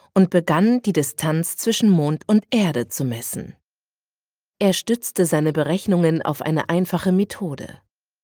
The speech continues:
Er zählte, wie lange der Mond braucht, um einen Schatten zu kreuzen. Weit daneben lag er nicht. Doch die Forschung fand ein abruptes Ende. Mit den Römern kehrten Mythologie und Aberglaube zurück.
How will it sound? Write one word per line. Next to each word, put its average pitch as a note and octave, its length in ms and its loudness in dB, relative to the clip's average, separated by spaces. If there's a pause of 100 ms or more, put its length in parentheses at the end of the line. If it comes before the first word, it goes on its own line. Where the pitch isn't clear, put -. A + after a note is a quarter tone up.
(140)
Er F3+ 160 2
zählte, G#3 560 0
wie E3+ 80 -2
lange G3 380 0
der D#3+ 160 0
Mond D3+ 360 0
braucht, C3 600 -2 (260)
um G3+ 160 2
einen G#3 260 4
Schatten G#3 380 -4
zu - 180 -8
kreuzen. - 720 -10 (720)
Weit D3 240 2
daneben C#3+ 460 2
lag G3+ 200 0
er A#3+ 120 0
nicht. - 500 -6 (680)
Doch G3 140 2
die G3+ 160 0
Forschung A#3 560 0
fand - 320 -2
ein D#3+ 140 0
abruptes D#3+ 580 -2
Ende. B2 380 -8 (640)
Mit G3 160 4
den F#3+ 140 6
Römern E3+ 540 2
kehrten D3+ 380 -2
Mythologie D3 640 2
und F#3 220 0
Aberglaube C#3+ 680 0
zurück. - 540 -12